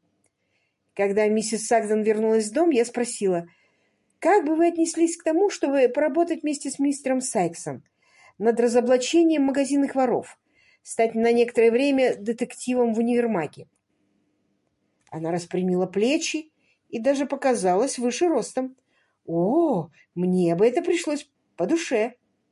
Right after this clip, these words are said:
Я принесла кресло для неё. «Операцию будет возглавлять мистер Сайкс».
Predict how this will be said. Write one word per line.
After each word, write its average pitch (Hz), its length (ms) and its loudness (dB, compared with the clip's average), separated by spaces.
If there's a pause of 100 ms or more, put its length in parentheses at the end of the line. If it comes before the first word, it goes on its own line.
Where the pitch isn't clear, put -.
(480)
Я 240 100 -2
принесла 180 400 -6
кресло 170 420 -4
для 170 140 -2
неё. 170 300 -2 (480)
«Операцию 196 920 0
будет 170 320 -4
возглавлять 165 680 -2
мистер 240 560 -4
Сайкс». - 720 -6